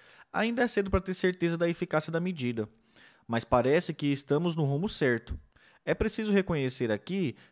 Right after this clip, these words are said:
que este talvez seja um dos únicos aspectos do governo federal atual onde uma medida na direção correta tenha sido tomada.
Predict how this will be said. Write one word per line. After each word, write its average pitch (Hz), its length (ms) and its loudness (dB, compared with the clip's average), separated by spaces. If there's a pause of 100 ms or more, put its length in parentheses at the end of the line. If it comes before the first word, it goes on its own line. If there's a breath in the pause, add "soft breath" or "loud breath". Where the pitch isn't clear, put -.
que 147 180 2
este 208 260 2
talvez 180 420 2
seja 170 260 0
um 170 40 -2
dos 156 220 0
únicos 226 340 0
aspectos 175 580 -2
do 180 60 -4
governo 160 360 0
federal 143 360 2
atual 143 560 4
onde 151 280 0
uma 175 120 4
medida 175 400 0
na 185 120 0
direção 185 420 -2
correta 160 420 2
tenha 170 200 -4
sido 170 200 -6
tomada. 127 540 -2